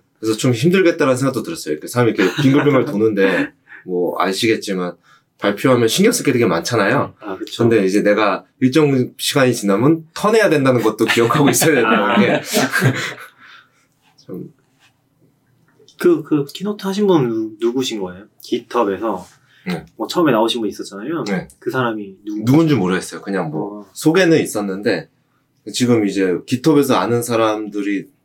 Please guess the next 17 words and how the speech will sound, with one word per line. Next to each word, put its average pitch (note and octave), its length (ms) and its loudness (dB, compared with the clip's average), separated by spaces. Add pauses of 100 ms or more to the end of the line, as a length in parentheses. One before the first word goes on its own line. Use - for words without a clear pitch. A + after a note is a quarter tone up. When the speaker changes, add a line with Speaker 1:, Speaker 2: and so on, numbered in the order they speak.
(120)
Speaker 1:
그러니까 E2 400 -6
그 F2+ 200 -14
유명한 C3 320 4
사람들은 A2 400 0
지금 F#2 300 -12 (260)
없거나 G#2+ 520 0
이제 E2 320 -6 (320)
Speaker 2:
많이 A#2 260 2
Speaker 1:
물러났잖아-, - 20 2
Speaker 2:
나가셨죠. A2+ 520 0
Speaker 1:
예, F#2 120 2 (120)
Speaker 2:
네. E2+ 80 -6
Speaker 1:
예, - 40 -4
없잖아요. G2+ 560 -4
그래서 F2+ 420 -8 (460)
그 A#2 120 -4 (380)
뭐 F2 280 -6